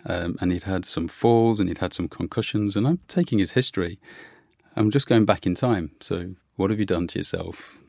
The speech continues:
Broken the wrist, broken the foot, broken, uh, had some concussions,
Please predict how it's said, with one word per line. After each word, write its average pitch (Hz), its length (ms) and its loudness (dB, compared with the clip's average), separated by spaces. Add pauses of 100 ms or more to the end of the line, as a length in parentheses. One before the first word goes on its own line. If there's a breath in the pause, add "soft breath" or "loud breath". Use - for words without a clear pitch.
(160 soft breath)
Broken 87 320 0
the 92 60 0
wrist, 87 420 -2
broken 92 260 0
the 90 80 0
foot, - 320 -6 (160)
broken, 92 460 -2
uh, 87 240 -6 (420 loud breath)
had 98 180 -2
some 101 180 4
concussions, 92 920 -2